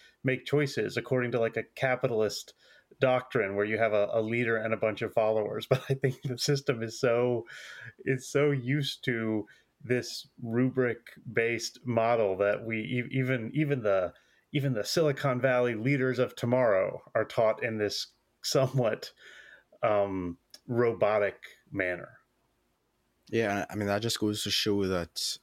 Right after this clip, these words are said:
Speaker 2: the system is bigger than any one of us. It's bigger than even its leaders, even those at the helm of it.
Speaker 1: Yeah, absolutely. And they can't, they, they,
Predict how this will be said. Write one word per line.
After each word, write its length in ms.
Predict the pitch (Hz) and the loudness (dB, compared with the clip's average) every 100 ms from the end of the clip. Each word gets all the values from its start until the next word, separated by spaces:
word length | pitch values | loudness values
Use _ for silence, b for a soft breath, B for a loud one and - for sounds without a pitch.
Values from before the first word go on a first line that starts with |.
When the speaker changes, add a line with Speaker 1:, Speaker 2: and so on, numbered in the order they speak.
| - | -12
Speaker 2:
the 160 | 87 | -4
system 520 | 92 - - - 92 90 | -2 0 -2 -2 -2 -2
is 400 | 87 - - - _ 90 | -2 0 -2 -6 _ -8
bigger 340 | 95 90 95 | -6 -2 -2
than 180 | 90 92 | -2 -4
any 420 | - 87 85 87 87 | -4 -4 -4 -4 -6
one 320 | 85 92 90 | -4 -4 -4
of 120 | 90 | -4
us. 380 | 87 73 - - B B | -8 -6 -8 -8 B B
It's 180 | 104 - | -6 -2
bigger 300 | 95 98 117 | -2 0 2
than 140 | 123 | 2
even 260 | 107 87 95 | 0 0 -2
its 360 | 101 - - - | -2 -4 -6 -4
leaders, 520 | 92 82 92 82 76 | -6 -4 -4 -4 -4
even 160 | 87 | -4
those 180 | 87 92 | -2 -2
at 80 | 87 | -2
the 120 | 82 | -4
helm 300 | 82 104 90 | -4 -2 -2
of 160 | 82 82 | -4 -4
it. 280 | 95 - - b b _ _ | -6 -8 -20 b b _ _
Speaker 1:
Yeah, 220 | 120 101 - - | -2 0 -2 -2
absolutely. 720 | 117 - 117 117 101 90 - | -2 0 0 0 0 -2 -2
And 160 | 120 117 | -2 0
they 100 | 113 | 0
can't, 340 | - 135 123 117 | 0 -2 0 0
they, 240 | 135 131 | 0 0
they, 320 | 123 127 143 | 0 -2 -2